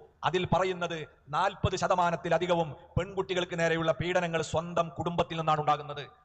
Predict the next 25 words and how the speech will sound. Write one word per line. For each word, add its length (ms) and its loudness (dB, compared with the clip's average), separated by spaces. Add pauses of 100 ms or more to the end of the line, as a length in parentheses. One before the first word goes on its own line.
സ്വന്തം 280 0
കുടുംബത്തിൽ 380 0
നിന്ന് 140 0
അങ്ങനെ 200 -2
ഒരു 120 4
അനുഭവം 360 0
ഉണ്ടായാൽ 340 2 (240)
കുടുംബത്തോട് 460 0
മാത്രമല്ല, 440 0
സമൂഹത്തോട് 540 0
തന്നെ 100 0
അവർക്ക് 220 0
ഭാവിയിൽ 320 2
ഉറപ്പായിരിക്കും. 580 -2 (240)
അവരാണ് 320 2
പിന്നീട് 420 0 (160)
രണ്ടും 240 -2
കൽപ്പിച്ച് 260 -2
വീട് 160 2
വിട്ടിറങ്ങിപ്പോകുന്നത്. 1080 0
അതുകൊണ്ട് 340 2
തന്നെ 220 -2 (200)
പെൺകുട്ടികൾക്ക് 560 -2
അപകടം 440 2
വരാതിരിക്കാനുള്ള 720 0